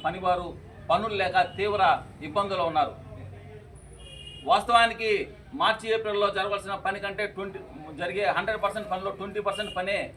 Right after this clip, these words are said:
ఇప్పుడు జరుగుతూ ఉంది. ఈ ట్వంటీ పర్సెంట్ పనికే మీరు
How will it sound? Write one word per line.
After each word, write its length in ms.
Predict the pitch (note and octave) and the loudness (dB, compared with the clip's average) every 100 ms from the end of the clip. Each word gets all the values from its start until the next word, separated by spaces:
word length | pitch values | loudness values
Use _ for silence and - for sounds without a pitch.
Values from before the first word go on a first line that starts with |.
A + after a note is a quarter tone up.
| D#3 | -14
ఇప్పుడు 220 | - F#3 | -10 -6
జరుగుతూ 340 | E3 F3+ E3+ | -4 -2 0
ఉంది. 240 | C#3+ C3 - - - - - - - E3+ | 0 0 -8 -14 -18 -20 -20 -20 -10 -8
ఈ 40 | |
ట్వంటీ 380 | G#3 F#3+ A3 B3+ | -4 -4 -2 0
పర్సెంట్ 340 | B3+ A#3+ A#3+ A#3+ | 2 2 2 2
పనికే 540 | G#3+ A3+ A#3 A#3+ D3 - - - C3 | 2 2 2 4 2 0 -10 -14 -6
మీరు 480 | F#3+ A3 G3 B2+ | 0 2 4 2